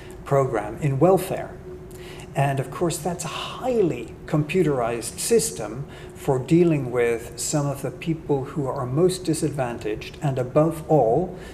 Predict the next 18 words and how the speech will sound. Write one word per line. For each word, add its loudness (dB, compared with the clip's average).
single 4
parents, -4
which -2
means 0
single -2
women 2
parents, -4
single 4
mothers, 0
almost 0
always. -4
And, 0
uh, 2
she -4
shows 2
how -2
the 6
grand 4